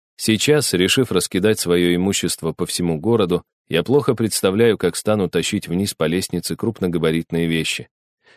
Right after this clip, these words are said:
Даже тележки здесь нет. Кроме того, если в этот момент кто-нибудь увидит меня, может решить, что я втихаря и незаконно выбрасываю старье,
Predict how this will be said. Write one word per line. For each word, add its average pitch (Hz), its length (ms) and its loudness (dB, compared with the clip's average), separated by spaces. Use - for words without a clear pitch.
Даже 139 300 4
тележки 131 480 4
здесь 98 280 0
нет. 80 200 -2
Кроме 120 340 4
того, 117 340 2
если 78 260 -2
в 101 80 2
этот 110 260 0
момент 98 440 2
кто-нибудь 95 480 0
увидит 104 440 0
меня, 87 300 0
может 123 380 2
решить, 120 340 2
что - 180 0
я 107 200 4
втихаря 98 500 2
и - 180 -4
незаконно 98 600 2
выбрасываю 87 640 0
старье, 87 600 0